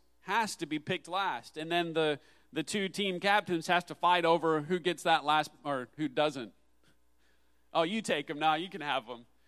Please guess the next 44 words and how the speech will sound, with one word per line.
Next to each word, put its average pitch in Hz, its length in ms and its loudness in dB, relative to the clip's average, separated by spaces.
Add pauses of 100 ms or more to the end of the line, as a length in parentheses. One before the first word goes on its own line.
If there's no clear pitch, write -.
(160)
Isn't 226 220 -2
that 220 200 4
great 190 320 4
when 175 120 0
you're 196 180 2
the 190 100 0
person 185 460 2
that 170 120 -2
the 165 140 2
other 196 140 2
team 190 200 -6
doesn't 180 300 -2
care 180 220 0
if 175 100 -4
they're 156 160 0
a 147 40 -2
man 165 280 -2
down 160 320 2
because 143 320 -6
you're 156 180 -2
on 151 140 0
the 143 120 -4
other 139 140 -4
team, 156 280 -8
that's 139 200 -6
all 135 140 -2
we 135 100 -8
care 135 220 -6
about? 147 360 -4 (3000)
Or 196 140 6
when 220 140 4
you 208 100 0
line 226 300 6
up 214 160 2
kids 226 600 2 (280)
and 208 100 -6
say, 190 140 0
"All 190 100 6
right, 190 180 6
I'm 170 120 0
gonna 175 160 -2
number 185 260 0
you 165 140 2
off." 175 480 4